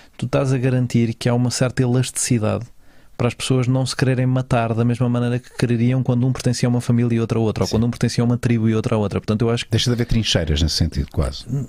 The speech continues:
Speaker 1: n-,
Speaker 2: Já é
Speaker 1: pode,
Speaker 2: possível
Speaker 1: pode
Speaker 2: haver pontes.
Speaker 1: deixar
Speaker 2: Já é
Speaker 1: de
Speaker 2: possível.
Speaker 1: Exato. E por isso eu acho que, aliás,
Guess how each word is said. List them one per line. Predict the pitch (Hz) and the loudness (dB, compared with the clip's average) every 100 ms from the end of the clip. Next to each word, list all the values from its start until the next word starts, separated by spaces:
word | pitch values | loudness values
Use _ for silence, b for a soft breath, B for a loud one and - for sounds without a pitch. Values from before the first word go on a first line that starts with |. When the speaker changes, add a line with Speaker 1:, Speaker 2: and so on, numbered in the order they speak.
| - | -6
Speaker 1:
n-, | - 85 - - | -2 -2 -4 -2
Speaker 2:
Já | 92 | 0
é | 147 | 0
Speaker 1:
pode, | 156 | 0
Speaker 2:
possível | - 131 127 | 0 0 0
Speaker 1:
pode | 139 | -2
Speaker 2:
haver | 139 156 | 0 0
pontes. | - | 0
Speaker 1:
deixar | - 156 139 | 0 0 2
Speaker 2:
Já | 107 | 0
é | |
Speaker 1:
de | 147 | 0
Speaker 2:
possível. | 147 135 135 139 - | 0 0 0 -4 -4
Speaker 1:
Exato. | 139 123 143 - - B B B B B | 0 0 0 -4 -12 B B B B B
E | 131 | 0
por | - | 0
isso | 151 - | 0 0
eu | 160 | 0
acho | 160 139 - | 0 -2 -4
que, | - 156 151 131 | -2 0 0 0
aliás, | 127 127 131 135 131 - - | 2 2 2 2 0 -2 -4